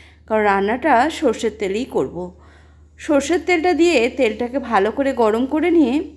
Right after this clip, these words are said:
মাছগুলোকে দিয়ে দেবো। তবে মাছগুলো একটু কড়া করেই আমি ভেজেছি, হালকা করে ভাজলে কিন্তু খুব একটা ভালো লাগবে না। এপিট ওপিট করে ভালো করে মাছগুলোকে কড়া কড়া করে ভেজে নিয়েছি।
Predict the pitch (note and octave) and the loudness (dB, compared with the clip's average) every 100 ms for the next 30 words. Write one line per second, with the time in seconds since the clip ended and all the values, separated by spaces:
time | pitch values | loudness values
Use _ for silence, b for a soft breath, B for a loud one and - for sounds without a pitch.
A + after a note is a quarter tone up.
0 | - _ - G#3+ G3 F3+ G3+ A3 B3+ E4+ | -20 _ -14 -4 -4 -2 -4 -2 -2 -2
1 | G#3 E3 D3 - - - b b b b | -2 -2 -6 -12 -20 -20 b b b b
2 | b A3 A3 G#3 G3 G3 A3 D4+ D4+ - | b -2 0 2 2 2 0 4 4 2
3 | - C#3+ - E4 C4+ G3+ F#3+ G#3+ C4 D4 | -2 -8 -6 -6 0 2 2 2 0 2
4 | F4 B3+ A#3+ A3+ E3+ E3+ E3+ - - _ | 2 2 0 -2 -2 -2 -8 -12 -20 _
5 | _ b b - A#3 G#3+ A3+ D#4+ F4+ F4 | _ b b -6 2 2 2 -4 -2 -2
6 | D4 G#3+ G3 A3 A3+ A3+ D#4+ A4+ B B | 0 -4 -2 -8 -6 -8 -6 -8 B B
7 | B - B3 - - A#3+ G#3 F#3 F3 E3+ | B -8 -4 -2 -2 -2 2 2 2 -2
8 | E3+ F3 F#3+ F#2+ - b b b b b | -4 -8 -8 -10 -16 b b b b b
9 | - C#4 F4 F4 D#4+ F4+ - D4+ C#4 E4+ | -6 0 2 2 2 0 0 0 2 0
10 | D#4 A#3 G#3+ A3 G#3+ A3 G3+ G3 G3+ G#3 | 0 0 0 -2 -4 -2 -2 -4 -6 -6
11 | A3 D#4+ F4 A#3 F#3+ G3 G#3+ A3+ A3+ C#4 | -4 -6 -4 -2 -2 -2 -4 -4 -4 -6
12 | A4+ - b b b G#3 A3 F#3+ E3+ E3+ | -6 -12 b b b -4 -2 0 0 0
13 | D3+ - | -2 -6